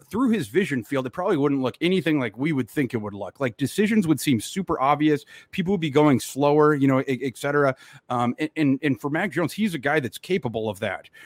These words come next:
right? Like, and, and the, the, the Patriots already have all that stuff baked in as far as, like, um, th-, they've, uh, you know, gone too far with this a couple times, but, like, finding the opponent's weaknesses in any way possible. And it's like, "We're gonna exploit the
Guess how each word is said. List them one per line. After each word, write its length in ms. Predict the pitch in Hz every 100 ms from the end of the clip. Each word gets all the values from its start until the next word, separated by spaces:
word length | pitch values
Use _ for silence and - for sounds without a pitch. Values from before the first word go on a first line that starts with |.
| -
right? 240 | - 147 160
Like, 180 | 139 -
and, 140 | 139 151
and 200 | 143 131
the, 180 | 123 - 131
the, 160 | 147
the 180 | 139 131
Patriots 400 | - 220 247 160
already 240 | 151 165 165
have 160 | 160
all 100 | 147
that 160 | 127 110
stuff 260 | - 143 -
baked 280 | 127 127 -
in 120 | 143
as 100 | 120
far 260 | - 139 131
as, 100 | 113
like, 240 | 123 110 - - - 123
um, 180 | 117
th-, 140 | 127 127 127
they've, 220 | 135 127
uh, 100 | 139 - - 123
you 80 | 127
know, 80 | 101
gone 220 | 110 117
too 180 | - 135
far 220 | 135 139
with 100 | 147
this 160 | 135 -
a 60 |
couple 200 | 151 147
times, 300 | 156 160 147
but, 120 | -
like, 260 | 123 120 - - -
finding 380 | - 123 135 147
the 80 | 135
opponent's 440 | 110 135 143 107
weaknesses 580 | 131 135 151 139 151 143
in 140 | - 123
any 180 | 135
way 140 | 139 127
possible. 520 | 123 131 135 135 139
And 100 | 131
it's 100 | 113
like, 180 | 127 - - _
"We're 140 | 117 143
gonna 120 | 156
exploit 440 | - - 139 135
the 100 | 101